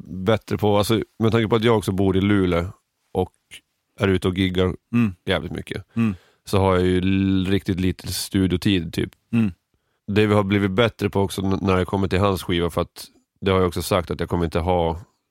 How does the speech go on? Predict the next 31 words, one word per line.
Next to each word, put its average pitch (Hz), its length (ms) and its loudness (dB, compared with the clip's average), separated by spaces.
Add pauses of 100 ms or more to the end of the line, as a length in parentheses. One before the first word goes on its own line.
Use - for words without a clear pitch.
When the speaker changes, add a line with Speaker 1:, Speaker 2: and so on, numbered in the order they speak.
Speaker 1:
den 85 260 -2
tiden 82 260 -2
jag 82 100 0
vill 85 120 -2
ha 85 280 -2
för 82 140 -8
att 80 100 -8
göra 85 300 0
alla 80 120 -4
de 80 160 -6
skivorna, 82 480 -6 (260)
med 87 120 -2
tanke 82 200 -2
på 87 80 -2
att - 160 -8
vi 85 100 -2
har 78 80 -2
knappt - 420 -10
hinner 78 140 -4
med 76 160 -4
Movies-plattorna. 80 640 -6 (300)
Speaker 2:
Ja. 110 240 0 (140)
Speaker 1:
Eh, 82 340 0 (960)
då 87 280 -2
har 92 120 4
jag 87 100 2
som 85 140 0
så 92 100 0
här, 87 100 2
men 85 260 -2
typ, 85 200 -4